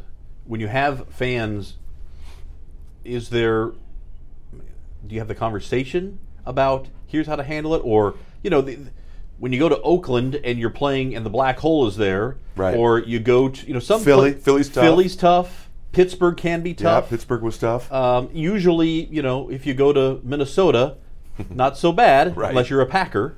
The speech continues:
Speaker 2: Right.
Speaker 1: Otherwise, it's, you know, "Oh, hey, you guys are not so good there, eh?"
Speaker 2: <laughs> I, you know, we've talked about in years past when we would go to Oakland or Philly, those places that you mentioned,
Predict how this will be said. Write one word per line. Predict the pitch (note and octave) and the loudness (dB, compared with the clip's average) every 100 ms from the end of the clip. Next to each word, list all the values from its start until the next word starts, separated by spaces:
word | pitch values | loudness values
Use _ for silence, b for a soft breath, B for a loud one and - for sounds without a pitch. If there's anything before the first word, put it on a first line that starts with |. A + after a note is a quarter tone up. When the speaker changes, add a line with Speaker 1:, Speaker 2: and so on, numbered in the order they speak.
| - | -8
Speaker 2:
Right. | F#2 F#2+ A#2+ | -4 0 2
Speaker 1:
Otherwise, | D#3+ D3+ C#3 D3+ D3+ | 4 6 6 6 0
it's, | D3+ - - | -4 -8 -12
you | F#3+ | -6
know, | E3+ D#3 F#3 - - | -2 -2 -4 -12 -6
"Oh, | C4+ C4 G2+ F2 - | 0 2 2 -2 -14
hey, | - B3 | -8 -4
you | F3 F3+ | -4 -6
guys | G3 G3 G3 | -2 -2 0
are | E3+ | -2
not | F#3+ | -6
so | F3+ F#3+ | -2 -2
good | F#3+ C#4 | -2 -4
there, | D3 A2+ | -2 0
eh?" | D#3 B3 - | 0 -2 -2
Speaker 2:
<laughs> | F#3+ - G#3+ - - - - - - - - B B B B B B B - | -2 0 -2 0 -2 -2 -6 -6 -12 -12 -14 B B B B B B B 2
I, | D3+ | 2
you | E3 | 2
know, | D#3+ D#3 C#3 | 4 6 6
we've | C3+ - | 4 0
talked | D3 C#3 C#3 C3+ | 4 4 4 -2
about | B2 A#2 A#2 A#2 | 2 4 2 0
in | A2+ G#2 | -6 -4
years | A2+ A#2 | -4 -4
past | - G#2+ G2 G2 G2 G#2 | -4 -2 0 -2 -4 -4
when | G#2+ | -2
we | G#2 | -2
would | G2 G2 | -2 0
go | A2+ A#2 | 2 4
to | |
Oakland | G#2+ G#2 G2 F#2 | 2 0 -2 -6
or | F2 | -6
Philly, | - F#2 F2+ | -2 -2 -2
those | F2 - | -4 -4
places | G#2 F#2 F#2 | -2 -2 -4
that | F2+ - | -8 -8
you | F2+ | -8
mentioned, | E2+ E2+ F#2 F#2 G2 | -6 -6 -8 -8 -10